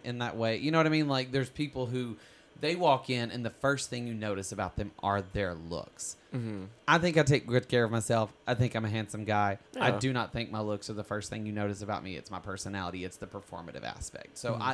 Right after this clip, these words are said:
Speaker 1: that's what registers with me. And, and, you know, the, the look is secondary to me, uh, because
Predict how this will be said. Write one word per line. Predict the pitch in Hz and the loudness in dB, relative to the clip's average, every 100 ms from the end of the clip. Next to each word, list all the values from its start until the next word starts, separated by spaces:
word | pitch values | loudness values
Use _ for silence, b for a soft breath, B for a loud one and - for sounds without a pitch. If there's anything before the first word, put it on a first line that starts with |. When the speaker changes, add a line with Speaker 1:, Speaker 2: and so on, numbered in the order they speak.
| 127 | 0
Speaker 1:
that's | 151 151 | 0 0
what | 127 90 | -6 -2
registers | 123 165 127 - 113 101 | 4 4 2 -4 -8 -10
with | 107 110 | -12 -4
me. | 139 107 98 - b b b b - | -4 -4 -10 -14 b b b b -2
And, | 151 143 139 143 | 6 6 6 2
and, | 151 147 | 2 2
you | 139 | 4
know, | 135 117 | 6 6
the, | 117 127 | 6 2
the | 123 139 | 4 4
look | 139 170 156 - | 8 6 6 0
is | 127 | -2
secondary | - 123 - 123 117 107 | 0 0 0 -2 0 0
to | 104 113 | -2 -2
me, | 113 143 139 107 104 - b b b b | 4 6 6 2 -2 -6 b b b b
uh, | - 131 120 110 | 6 8 8 6
because | 120 - 123 120 113 104 104 - | 2 4 6 6 6 2 -4 -8